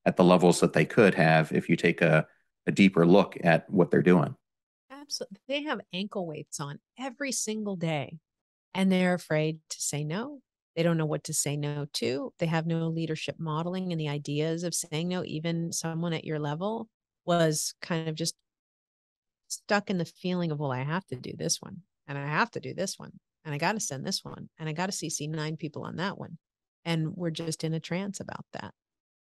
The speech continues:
Speaker 1: Yeah, <laughs> for, for
Speaker 2: There was
Speaker 1: sure.
Speaker 2: a, a story in the book. Yeah, I don't know if you remember the story that ends the email chapter, but there was this wonderful guy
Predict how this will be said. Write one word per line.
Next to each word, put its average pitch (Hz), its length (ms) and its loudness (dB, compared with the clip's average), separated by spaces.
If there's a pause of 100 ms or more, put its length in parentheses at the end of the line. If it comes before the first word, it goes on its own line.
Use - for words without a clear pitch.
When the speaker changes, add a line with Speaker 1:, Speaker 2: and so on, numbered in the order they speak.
(1300)
Speaker 1:
Yeah, - 200 4
<laughs> - 260 -8
for, - 120 -6
for - 120 -18 (180)
Speaker 2:
There 208 80 2
was - 80 8
Speaker 1:
sure. - 440 6
Speaker 2:
a, - 40 -14
a 190 40 -12
story 202 320 -4
in 180 60 -2
the 175 60 -4
book. 175 240 -2
Yeah, - 100 0
I - 20 2
don't 185 100 0
know 190 60 0
if 170 100 -2
you 175 80 -2
remember 165 200 0
the 156 100 -4
story 156 360 -2
that 147 140 -4
ends 156 220 -2
the - 180 -8
email 160 200 0
chapter, 151 420 -6
but 147 140 -6
there 151 120 -2
was 151 120 -4
this - 200 -4
wonderful 160 400 -4
guy 151 380 -2